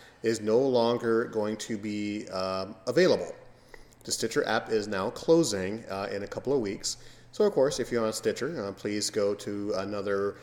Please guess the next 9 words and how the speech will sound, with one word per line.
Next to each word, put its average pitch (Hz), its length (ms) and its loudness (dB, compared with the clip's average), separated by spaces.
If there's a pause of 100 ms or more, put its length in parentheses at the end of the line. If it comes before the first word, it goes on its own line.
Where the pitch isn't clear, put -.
(260)
uh, 101 140 -2
free 214 260 8
app, 120 340 4
whether 113 200 4
it 104 80 0
be 107 360 0
Google 107 320 0
Podcasts, 95 680 -4
Spotify, 92 840 -2